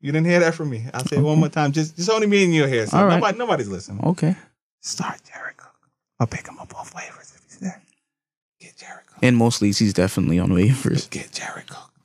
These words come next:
Speaker 2: Get him.
Speaker 1: Okay, that's all I'm gonna
Speaker 2: Get
Speaker 1: say.
Speaker 2: him.
Speaker 1: But now we'll move on to the next game. I think it's gonna be the eight twenty, Sunday eight twenty game. Chiefs and Ravens.
Speaker 2: You already know.
Speaker 1: You start, start everyone but Clyde Edwards. <laughs> He, he's whack,
Speaker 2: Okay.
Speaker 1: man.
Speaker 2: All
Speaker 1: He's
Speaker 2: right.
Speaker 1: not good.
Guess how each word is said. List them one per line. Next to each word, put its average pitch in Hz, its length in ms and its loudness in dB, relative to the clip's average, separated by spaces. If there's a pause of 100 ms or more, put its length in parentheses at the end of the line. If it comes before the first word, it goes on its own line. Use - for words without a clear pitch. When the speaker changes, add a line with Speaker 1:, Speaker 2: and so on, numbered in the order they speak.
Speaker 2:
Get 135 220 4
him. 110 80 0
Speaker 1:
Okay, 170 340 -4
that's - 200 -12
all 131 60 -4
I'm 131 60 -4
gonna 131 140 4
Speaker 2:
Get 151 100 6
Speaker 1:
say. 139 60 4
Speaker 2:
him. 120 100 0 (260)
Speaker 1:
But 120 120 -4
now 143 320 4
we'll 143 160 2
move 139 240 2
on 135 260 4
to 131 340 2
the 120 220 0
next 117 320 -2
game. 120 480 0 (680)
I 123 160 2
think 131 200 0
it's 123 120 -12
gonna 127 180 2
be 120 140 2
the 117 200 0 (120)
eight 123 360 -2 (280)
twenty, 127 320 -2
Sunday 120 380 -2
eight 104 200 -2
twenty 113 320 -2
game. 95 300 2
Chiefs 123 400 -2 (240)
and 110 180 -6
Ravens. 104 520 0
Speaker 2:
You 120 100 6
already 107 300 4
know. 90 320 2
Speaker 1:
You 123 100 0
start, 120 300 0 (760)
start 170 280 6
everyone 165 260 4
but 147 140 2
Clyde 135 220 6
Edwards. - 460 0
<laughs> - 20 -18
He, 208 120 -2
he's 180 380 -2
whack, 208 340 0
Speaker 2:
Okay. 233 80 2
Speaker 1:
man. 185 280 -2
Speaker 2:
All - 180 4
Speaker 1:
He's - 140 4
Speaker 2:
right. - 60 4
Speaker 1:
not 101 220 0
good. 98 260 -2